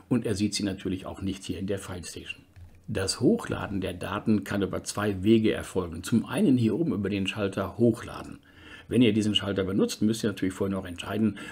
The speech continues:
ob ihr die Daten, die vorhanden sind, überspringen möchtet oder überschreiben möchtet.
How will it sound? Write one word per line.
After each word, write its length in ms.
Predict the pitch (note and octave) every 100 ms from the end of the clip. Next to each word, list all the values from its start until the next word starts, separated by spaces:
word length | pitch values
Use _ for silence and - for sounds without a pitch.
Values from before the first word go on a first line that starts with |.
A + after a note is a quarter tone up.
| - -
ob 160 | B2
ihr 120 | C3 A2
die 200 | A2 G2+
Daten, 560 | - G#2 - A2 G#2 -
die 100 | G#2
vorhanden 560 | - G2 E3+ G#3+ C#3+ G#2
sind, 240 | G#2 F#2+
überspringen 560 | F#2+ E2+ - A#2+ C3 G#2+
möchtet 380 | G#2 - G2 G2+
oder 240 | G2+ G#2
überschreiben 600 | G2+ A2+ - A2 G2 F2+
möchtet. 320 | F2 E2+ D#2